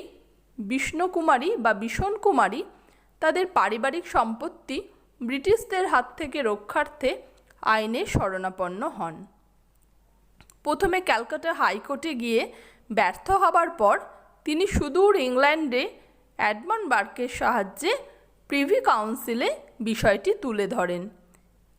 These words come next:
এবং তার পক্ষে রায়দান হয় এবং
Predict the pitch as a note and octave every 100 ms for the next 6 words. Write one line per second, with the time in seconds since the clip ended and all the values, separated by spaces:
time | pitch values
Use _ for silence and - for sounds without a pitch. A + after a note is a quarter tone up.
0 | - C4+ F#4+ G4+ C#4+ A#3+ - A3+ A3+ -
1 | F#4+ A#4 A#3 F3+ F3 G3+ F4 - E3+ D#3
2 | - _ _ _ _ _ _ _ _ _
3 | _ - E4+ F#4